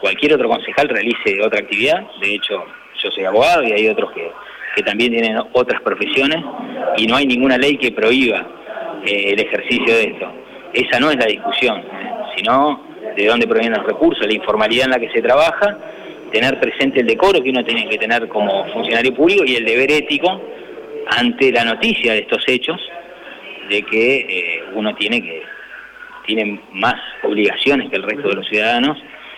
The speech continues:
y necesitamos llevar transparencia y claridad, que me parece que es lo que, eh, buscamos con esta reunión.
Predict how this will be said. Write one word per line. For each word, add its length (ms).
y 440
necesitamos 520
llevar 160
transparencia 460
y 40
claridad, 380
que 100
me 100
parece 320
que 80
es 60
lo 120
que, 420
eh, 80
buscamos 360
con 100
esta 160
reunión. 360